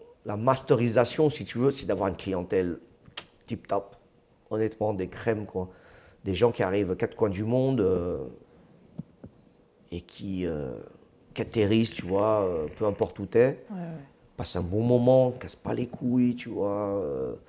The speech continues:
Speaker 1: ils viennent pas te poser, euh, une décharge devant ta porte, tu vois. Euh, ils endurent le truc avec leur, toute la responsabilité et ils repartent étincelants, tu vois, ils portent ta pièce. Et puis même, ils te ramènent d'autres clous et tout, et ainsi de suite, tu vois. Donc, c'est,
Speaker 2: Mhm.
Speaker 1: euh, c'est génial, quoi, tu vois. Puis tu
Speaker 2: Cercle
Speaker 1: parles.
Speaker 2: vertueux.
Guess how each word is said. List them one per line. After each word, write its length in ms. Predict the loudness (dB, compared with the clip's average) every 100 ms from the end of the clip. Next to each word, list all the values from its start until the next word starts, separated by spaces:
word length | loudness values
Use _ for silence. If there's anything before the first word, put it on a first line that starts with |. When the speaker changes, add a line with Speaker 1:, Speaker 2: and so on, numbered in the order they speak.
| -20 -20 -20 -14
Speaker 1:
ils 80 | -6
viennent 200 | -4 0
pas 140 | -2
te 120 | -2
poser, 440 | -2 -2 0 2 4
euh, 100 | 4
une 180 | 0
décharge 480 | 0 0 2 2 2
devant 220 | -2 -2
ta 160 | -2 -4
porte, 280 | 0 0 0
tu 100 | -4
vois. 300 | 0 2 2
Euh, 180 | 2 -2 -8 -18 -20 -20 _ _
ils 180 | -8 -2
endurent 380 | -2 0 2 4
le 140 | 4
truc 560 | 2 6 8 8 4 -10
avec 200 | -6 -2
leur, 180 | 0 -2
toute 200 | -4 -4
la 80 | 2
responsabilité 760 | 2 2 -2 2 2 2 4 4 4
et 40 |
ils 40 |
repartent 420 | -2 2 2 2 0
étincelants, 640 | 0 -2 -2 -2 0 0
tu 120 | -2
vois, 160 | -2 0 -2 -4
ils 100 | -10
portent 240 | -10 -12 -8
ta 100 | -8
pièce. 360 | -2 -2 -2 -14 -16 -18 -20 -20 -20 -20 -20 -20 -20
Et 40 | -10
puis 140 | -2
même, 160 | 0 0
ils 40 |
te 60 | -2
ramènent 260 | 0 0
d'autres 200 | 0 -2
clous 260 | 0 4 6
et 100 | 6
tout, 160 | 4 4
et 60 |
ainsi 180 | 4 0
de 60 | -8
suite, 160 | -8
tu 80 | -2
vois. 120 | -2
Donc, 140 | 0 -4
c'est, 140 | -4
Speaker 2:
Mhm. 140 | -2 -4
Speaker 1:
euh, 40 |
c'est 140 | -4
génial, 340 | -4 2 2 2
quoi, 100 | -4
tu 100 | -8
vois. 60 | -6
Puis 140 | -8
tu 160 | -8 -2
Speaker 2:
Cercle 260 | 2 4
Speaker 1:
parles. 100 | 4
Speaker 2:
vertueux. 340 | 0 -2 -8